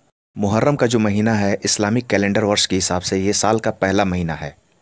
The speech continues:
इस महीने को इस्लाम के चार पवित्र महीनों में शुमार किया जाता है। अल्लाह के रसूल हज़रत मोहम्मद मुस्तफ़ा सल्लल्लाहु अलैहि वसल्लम ने इस महीने को अल्लाह का महीना कहा है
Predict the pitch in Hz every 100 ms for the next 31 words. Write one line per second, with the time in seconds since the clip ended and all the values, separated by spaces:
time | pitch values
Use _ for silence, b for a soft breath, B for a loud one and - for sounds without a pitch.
0 | _ _ _ _ _ _ 123 - 113 107
1 | 107 113 107 - 101 - 101 107 95 92
2 | - 113 123 123 110 131 143 110 101 98
3 | 101 107 104 104 - 101 107 101 95 90
4 | 87 - 85 80 b b b - 92 92
5 | 107 117 101 95 95 104 143 - 92 101
6 | 110 90 90 95 101 90 - 95 110 -
7 | 95 95 92 95 101 107 98 92 92 90
8 | 95 104 104 95 120 B B B - -
9 | 107 104 104 117 123 98 - 98 98 117
10 | 120 98 95 95 92 90 82 80